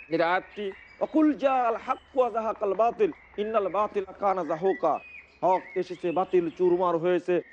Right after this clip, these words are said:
বাতিল চুরমার হওয়ারই যোগ্য। মুহাম্মদ সাল্লাল্লাহু আলাইহি ওয়াসাল্লাম মূর্তিগুলোকে ভেঙে একেবারে সব চুরমার করে দিলেন। কেন? যোগ্য পুত্র মুহাম্মদ সাল্লাল্লাহু আলাইহি ওয়াসাল্লাম,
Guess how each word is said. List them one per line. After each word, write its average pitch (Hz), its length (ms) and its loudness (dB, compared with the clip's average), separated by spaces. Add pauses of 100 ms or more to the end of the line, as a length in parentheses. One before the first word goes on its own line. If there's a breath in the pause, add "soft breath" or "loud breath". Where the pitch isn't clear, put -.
(160)
বাতিল 208 360 0
চুরমার 226 400 0
হওয়ারই 247 380 2
যোগ্য। 233 460 0 (680)
মুহাম্মদ 170 480 -2 (140)
সাল্লাল্লাহু 170 520 0
আলাইহি 170 320 0
ওয়াসাল্লাম 170 560 0 (460)
মূর্তিগুলোকে 170 880 -2 (480)
ভেঙে 233 500 -2 (580)
একেবারে 214 520 0
সব 180 180 -10 (240)
চুরমার 269 360 0
করে 247 200 -2
দিলেন। 160 260 -4 (360)
কেন? 262 260 0 (640)
যোগ্য 240 560 0
পুত্র 262 520 -2 (480)
মুহাম্মদ 233 360 -4
সাল্লাল্লাহু 262 380 0
আলাইহি 247 140 -6
ওয়াসাল্লাম, 220 220 0